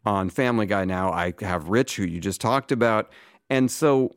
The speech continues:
when you talk about, oh, you know, if you're on a certain number of shows through osmosis, you're learning, you're picking things up. I have to admit,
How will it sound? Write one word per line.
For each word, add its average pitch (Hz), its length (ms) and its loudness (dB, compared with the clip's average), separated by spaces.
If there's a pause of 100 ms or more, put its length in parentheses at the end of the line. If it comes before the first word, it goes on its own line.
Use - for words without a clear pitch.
(340)
when 139 260 2
you 165 120 4
talk 185 360 0
about, 139 540 2
oh, 120 580 2
you 117 180 0
know, 101 360 2
if 98 180 -4
you're 104 160 2
on 107 300 2
a 101 60 -2
certain 107 360 -2
number 101 300 -2
of 90 100 -10
shows 101 520 0
through 95 220 -4
osmosis, 104 680 -4
you're 90 160 -2
learning, 113 420 2
you're 87 100 -4
picking 117 320 -6
things 110 240 -2
up. 117 240 0 (440)
I 160 60 -2
have 175 340 -2
to 120 140 2
admit, 98 440 0